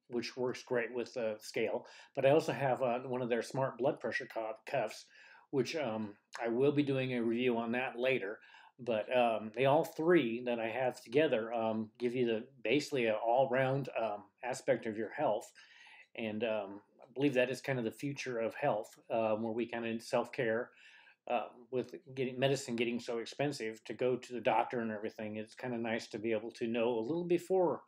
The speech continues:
you go to the doctor what's wrong. Um, um, with the scale, I can watch, you know,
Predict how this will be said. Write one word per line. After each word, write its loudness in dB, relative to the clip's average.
you -8
go 0
to 0
the -8
doctor -6
what's -6
wrong. -4
Um, -4
um, -4
with 2
the -6
scale, 6
I 2
can -4
watch, -4
you -8
know, -4